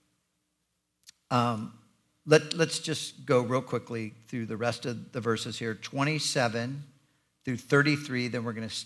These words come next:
jump down from, uh, verse thirty-three to thirty-nine and forty. So verse, um, twenty-seven, "If anyone speaks in a tongue." Now here, here Paul is giving the very, uh, practical,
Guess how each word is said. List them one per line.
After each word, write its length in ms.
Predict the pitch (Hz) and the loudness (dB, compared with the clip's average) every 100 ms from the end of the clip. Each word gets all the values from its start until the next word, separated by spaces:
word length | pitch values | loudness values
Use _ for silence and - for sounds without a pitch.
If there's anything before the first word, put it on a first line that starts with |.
| - | -10
jump 360 | - 135 - 131 | 2 2 2 -2
down 360 | 127 120 120 113 - | -2 -2 -4 -8 -8
from, 440 | 123 113 104 101 - _ _ _ _ | -4 -4 -4 -10 -14 _ _ _ _
uh, 100 | 113 | -4
verse 240 | 107 123 - | 2 2 2
thirty-three 480 | 131 123 120 123 | -2 -2 -2 -4
to 100 | 107 | -4
thirty-nine 1080 | 107 123 113 107 - - 127 104 98 107 104 | -4 -2 -2 -4 -8 -12 -6 -6 -4 -8 -8
and 120 | 101 95 | -10 -14
forty. 440 | - 95 92 80 _ _ _ _ _ _ _ | -14 -14 -14 -20 _ _ _ _ _ _ _
So 480 | - 151 135 131 - | 4 6 6 2 -6
verse, 720 | 127 139 147 156 - - - - | 2 6 6 6 2 0 -6 -12
um, 540 | 131 120 117 113 107 - _ _ _ _ _ _ _ - | -6 -6 -6 -10 -14 -18 _ _ _ _ _ _ _ -16
twenty-seven, 920 | - 147 147 - 135 107 101 107 143 - _ _ _ _ _ _ _ _ | 0 0 2 2 2 2 -2 -8 -12 -18 _ _ _ _ _ _ _ _
"If 220 | - 143 - | 4 4 6
anyone 480 | 160 190 214 220 202 | 6 6 6 4 4
speaks 540 | - - 143 139 - | 0 2 0 0 -2
in 100 | 151 | -2
a 60 | 143 | -2
tongue." 320 | - 120 113 | -2 -2 0
Now 120 | 120 | 0
here, 220 | 131 208 | 4 4
here 260 | 202 165 214 | 6 6 6
Paul 260 | - 180 147 | 6 4 4
is 140 | - | 2
giving 240 | 139 131 | -2 -2
the 60 | 120 | -2
very, 320 | 113 123 113 120 | -2 -2 -2 -6
uh, 160 | 107 101 | -8 -10
practical, 840 | - 120 113 - 110 - 104 92 | -2 0 0 -2 -8 -6 -4 -6